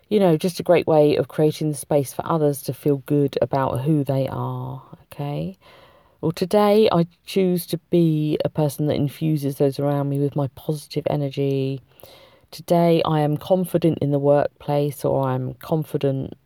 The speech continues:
at home," whatever, you know, feels good to you. Even a vibe of self-love. So, "Today I choose to be someone who loves myself for who I am."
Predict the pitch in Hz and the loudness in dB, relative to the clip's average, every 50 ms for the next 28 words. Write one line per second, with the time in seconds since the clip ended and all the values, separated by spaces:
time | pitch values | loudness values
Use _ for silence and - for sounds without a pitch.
0 | _ _ - - - 104 - - 160 156 151 147 147 147 147 147 147 151 - - | _ _ -10 -8 -8 -8 -6 -4 -2 0 2 2 2 2 2 0 -2 -2 -2 -2
1 | 147 139 147 147 147 143 - _ _ - - 160 147 139 143 135 - 156 151 143 | -2 0 0 0 0 -2 -4 _ _ -6 -2 0 0 0 -2 -2 0 0 0 0
2 | 139 - - - 147 135 - - - - - - 151 147 143 143 143 139 139 139 | 0 -4 -4 -4 -4 -4 -4 -10 -20 -18 -16 -12 -8 -4 -2 0 2 2 2 2
3 | 143 147 139 _ _ _ - - - - - - - _ - 220 262 320 311 294 | 0 -2 -4 _ _ _ -20 -20 -20 -20 -20 -20 -20 _ 0 2 4 4 6 6
4 | 262 247 233 214 190 196 214 208 196 190 175 185 180 - - - 190 190 180 170 | 6 6 4 2 4 2 4 4 4 4 4 4 2 2 2 2 4 4 2 2
5 | - - 196 220 220 202 180 - - - 165 160 156 151 - _ _ - - 180 | 2 2 4 4 6 4 2 2 0 2 4 4 4 4 2 _ _ -8 -6 -4
6 | 170 - 185 185 185 185 185 190 - - 180 175 170 165 165 - - - 175 170 | 0 2 4 4 6 6 6 6 4 4 4 2 2 2 0 0 0 2 2 2
7 | 165 - - - - 147 143 139 - 151 151 147 143 120 156 156 151 151 156 156 | 2 0 -4 -2 0 -2 -2 0 -2 0 0 0 0 2 0 2 2 2 4 4
8 | 165 160 156 - - - 147 139 139 131 - - 143 143 143 135 - 147 143 139 | 4 2 2 -2 -4 -6 -4 -4 -4 -6 -6 -6 -6 -6 -6 -6 -4 -4 -2 -2
9 | 147 147 143 143 139 139 139 139 143 139 139 151 156 160 | -2 -2 -2 -2 -4 -4 -4 -6 -6 -8 -8 -8 -10 -10